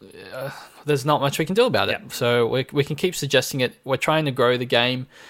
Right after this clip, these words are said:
Speaker 1: People are dropping off. It might be due to some of the complexities of the game. If you can make it a little bit more simpler,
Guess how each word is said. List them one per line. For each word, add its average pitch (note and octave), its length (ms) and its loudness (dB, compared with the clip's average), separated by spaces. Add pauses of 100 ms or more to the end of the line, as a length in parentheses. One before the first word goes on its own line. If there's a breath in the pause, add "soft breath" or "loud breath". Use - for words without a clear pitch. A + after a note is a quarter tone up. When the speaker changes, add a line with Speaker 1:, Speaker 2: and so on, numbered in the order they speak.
(420 loud breath)
Speaker 1:
People E3+ 340 2
are C#3+ 40 6
dropping C3+ 400 2
off. B2+ 500 0 (120)
It - 240 -12
might C3 360 0
be C3 140 -2
due C3 200 -4
to B2 80 -2
some A#2+ 240 -2
of A2+ 60 -2
the A#2+ 40 -6
complexities D#3+ 600 -2
of D#3+ 80 0
the D3+ 60 -2
game. D3+ 220 2
If - 120 -8
you - 80 -14
can A#2 100 -6
make A#2+ 220 -2
it G#2+ 60 0
a G#2+ 60 2
little B2 240 2
bit C3+ 160 -4
more A2 180 -4
simpler, A2 440 -2